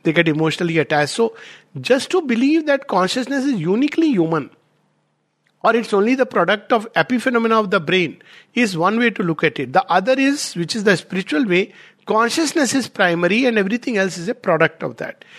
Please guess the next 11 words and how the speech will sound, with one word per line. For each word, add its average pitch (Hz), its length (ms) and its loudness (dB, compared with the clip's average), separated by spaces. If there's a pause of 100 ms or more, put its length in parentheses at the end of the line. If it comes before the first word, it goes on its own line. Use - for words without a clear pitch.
(180)
So 269 340 0
Sri 233 200 0
Aurobindo 254 320 0
deals 226 340 0
with 262 140 0 (140)
all 285 400 2
the 254 100 0
possible 247 500 0
arguments, 190 920 0
including 262 560 0
scientific, 208 680 0